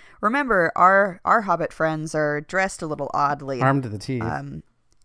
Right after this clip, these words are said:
Speaker 1: for Shire folk, yeah. So, uh, you know, Merry and Pippin climb over the gate, and the gatekeeper hobbits turn tail and run, uh, but not before sounding a horn.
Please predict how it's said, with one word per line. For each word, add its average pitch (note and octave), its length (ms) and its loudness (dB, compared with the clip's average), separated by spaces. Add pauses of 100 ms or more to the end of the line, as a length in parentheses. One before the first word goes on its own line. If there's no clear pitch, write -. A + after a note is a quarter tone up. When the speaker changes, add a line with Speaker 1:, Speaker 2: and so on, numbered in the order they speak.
(800)
Speaker 1:
for D#3+ 160 0
Shire D3 400 0
folk, B2+ 360 -4
yeah. D#3 300 -2 (880)
So, G#3 580 2 (140)
uh, E3+ 520 2 (580)
you F3+ 60 -6
know, D3+ 120 -4
Merry F#3 280 0
and E3+ 100 -4
Pippin F#3+ 220 -4
climb F3 240 -2
over D3+ 180 -4
the C#3+ 80 -8
gate, G#3+ 420 -4
and D#3 460 -4 (100)
the D#3+ 80 -4
gatekeeper D#3 540 -2
hobbits C#3+ 460 -4 (120)
turn D#3+ 240 -2
tail C#3+ 240 -6
and C#3 160 -6
run, D#3 520 2 (260)
uh, C#3+ 240 0
but D3 300 -2
not D3 180 -2
before C#3+ 320 -4
sounding D3+ 520 -4
a B2 60 -2
horn. D3 560 -6